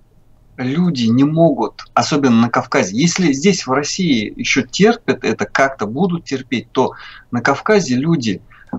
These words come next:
многие уходили вот в лес к боевикам, не, они далеки были от религии,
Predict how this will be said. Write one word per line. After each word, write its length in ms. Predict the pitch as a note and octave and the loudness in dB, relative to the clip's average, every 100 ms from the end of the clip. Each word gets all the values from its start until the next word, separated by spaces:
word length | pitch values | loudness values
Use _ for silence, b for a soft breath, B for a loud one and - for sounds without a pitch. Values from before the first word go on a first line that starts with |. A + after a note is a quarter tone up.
| - | 2
многие 680 | C#3 E3+ A#3+ A#3 D3+ C3+ - - | 6 8 8 6 4 0 0 -4
уходили 880 | - - E3+ E3 F3+ F3 A#2+ F#2+ F2+ - _ _ _ _ _ - _ _ _ - - _ | -2 0 0 2 2 4 4 2 -4 -20 _ _ _ _ _ -20 _ _ _ -20 -20 _
вот 180 | A#2 A2 | -4 -2
в 160 | G#2+ | 0
лес 560 | C#3 F3 A#3+ A#3 - - _ _ _ _ _ _ | 4 6 6 2 -4 -8 _ _ _ _ _ _
к 100 | - | -4
боевикам, 920 | A#2+ C3+ C3+ C3+ D3+ - F#3+ A#3+ A#3 - - - b b b b _ - | 2 4 6 4 0 2 4 4 2 -6 -20 -20 b b b b _ -4
не, 420 | D3+ G#3 A#3+ - | 4 6 6 0
они 420 | - G3 A3+ G#3 - | -4 2 4 2 -2
далеки 600 | D3 E3 G#3+ G#3+ - G#3+ | 0 4 4 2 -2 -2
были 260 | F#3 G3+ | 2 0
от 240 | E3 E3 E3 | 2 0 -2
религии, 680 | D#3+ E3 E3 D3+ A#2+ G2 F2 | -4 -2 -4 -6 -4 -6 -6